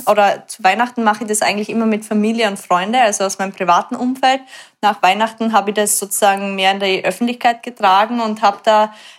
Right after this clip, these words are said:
ja, ein paar tausend Euros zusammensammeln können, wo wir jetzt wirklich, ähm, ein Klassenzimmer bauen haben können. Und ja, was, wem soll man das beschreiben? Für uns, die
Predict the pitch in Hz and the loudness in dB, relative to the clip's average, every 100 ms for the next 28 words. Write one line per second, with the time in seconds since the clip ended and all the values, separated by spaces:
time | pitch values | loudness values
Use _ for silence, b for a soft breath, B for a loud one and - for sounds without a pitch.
0 | _ 214 262 - - 202 220 - 165 202 | _ 2 2 0 2 2 2 0 0 0
1 | 262 247 190 240 247 - 208 214 247 233 | -4 0 0 2 -2 -2 -2 0 0 0
2 | 247 262 269 262 294 311 294 220 233 247 | 0 -2 0 2 0 -2 -6 -2 2 2
3 | 254 233 254 240 240 - 254 269 294 285 | 0 0 -2 -2 -6 -6 -6 -4 -6 -4
4 | - 240 240 240 240 B B B - 214 | 0 2 2 2 0 B B B -4 0
5 | 254 330 381 - 214 202 202 185 214 202 | 0 0 -4 -6 -2 0 2 2 2 -2
6 | 208 202 196 196 190 202 202 - - 185 | -2 -2 0 -2 -4 -6 -8 -12 -2 2
7 | 190 - _ _ _ _ _ 190 208 - | 2 -2 _ _ _ _ _ -2 0 0
8 | - - - 196 233 240 233 233 226 - | 0 -2 -2 -2 0 0 0 0 0 -2
9 | 220 - 214 226 240 226 220 214 B B | -2 2 2 2 -2 2 2 2 B B
10 | - 240 262 262 - 240 233 240 240 | -6 0 0 0 0 2 4 2 0